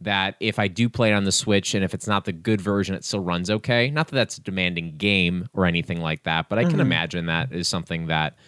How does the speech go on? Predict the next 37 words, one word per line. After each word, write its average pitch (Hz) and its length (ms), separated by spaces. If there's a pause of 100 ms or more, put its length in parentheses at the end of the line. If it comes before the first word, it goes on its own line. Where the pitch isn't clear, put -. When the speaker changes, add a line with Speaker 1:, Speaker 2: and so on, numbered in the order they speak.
(340)
Speaker 1:
you 98 100
know, 80 340 (200)
could 117 200
potentially 92 600
be 82 200
hurt 82 300
by, 80 180
like, 78 300
stuttering 82 560
and 80 140
slow, 85 400
slowing 82 400
down 78 280
and 78 120
stuff - 240
like 78 200
that. 78 280 (640)
Speaker 2:
Yeah. 131 320
Speaker 1:
Um, 87 540 (920)
but 123 360 (680)
I, 120 100 (120)
I 170 120
think 226 520
it 147 160
just, - 360 (1200)
it 180 160
would 185 220
just 180 160
allow 156 240
more 120 260
things 104 360
to - 80
come - 220
out 92 160
for - 180
the 78 120
Switch - 600